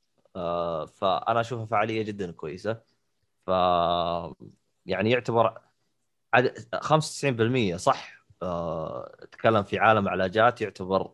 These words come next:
رقم ضعي-، رقم ما هو كويس، لأنه العلاجات دائمًا يأخذون على ثمانية وتسعين،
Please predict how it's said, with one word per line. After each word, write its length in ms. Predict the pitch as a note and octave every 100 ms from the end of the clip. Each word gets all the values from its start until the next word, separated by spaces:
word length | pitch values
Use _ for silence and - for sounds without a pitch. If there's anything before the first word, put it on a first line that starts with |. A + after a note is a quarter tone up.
| _ _ _ G#2
رقم 540 | A2 A2+ G2+ F2+ - F2+
ضعي-، 260 | G2 F2+ - F2+
رقم 560 | F#2 G#2 A2+ A2 F#2+ F#2+
ما 80 | G2+
هو 100 | G#2
كويس، 640 | - G2+ A2 D3+ - _ _ _ _
لأنه 280 | F#2 F#2+ G2
العلاجات 460 | F#2 G#2 G#2+ A#2+ A#2
دائمًا 360 | A2+ A2+ A2 G#2
يأخذون 380 | G2+ G#2+ A2+ G2
على 180 | G2
ثمانية 240 | G2+ A2+ G#2+
وتسعين، 560 | G#2 - G2+ A#2 A#2+